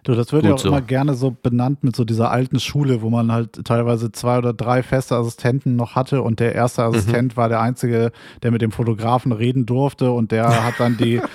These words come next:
Speaker 3: <laughs>
Speaker 1: die Befehle weiter nach unten gebellt. Also
Speaker 3: Ja.
Speaker 1: diese Geschichten kennen wir, glaub ich, alle, die haben wir zum Glück nicht so wirklich selber erlebt und auch, man muss dazu sagen, das gab's schon früher,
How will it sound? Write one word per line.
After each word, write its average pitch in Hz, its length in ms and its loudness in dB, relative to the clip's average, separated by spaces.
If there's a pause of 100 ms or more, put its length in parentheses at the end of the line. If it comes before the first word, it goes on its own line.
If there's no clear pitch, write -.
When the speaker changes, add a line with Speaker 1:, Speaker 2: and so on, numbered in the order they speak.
(100)
Speaker 3:
<laughs> - 280 -10
Speaker 1:
die 127 160 0
Befehle 131 480 0
weiter 123 260 0
nach 120 140 -2
unten 139 300 0
gebellt. 120 560 -2 (580)
Also 123 140 4
Speaker 3:
Ja. 110 80 4
Speaker 1:
diese 127 160 0
Geschichten 143 400 0
kennen 143 180 0
wir, 131 80 0
glaub 123 160 0
ich, 127 160 -2
alle, 139 220 0
die 127 80 0
haben 123 100 0
wir 123 120 -4
zum 123 120 -4
Glück 135 280 -2 (340)
nicht 131 420 -2
so 117 160 -2
wirklich 131 300 0
selber 127 320 0
erlebt 120 560 -2 (100)
und 127 280 -2
auch, 127 180 0 (100)
man 127 180 0
muss 135 140 0
dazu 135 300 0
sagen, 123 420 0
das 110 200 -2
gab's 143 360 0
schon 131 200 0
früher, 139 560 -2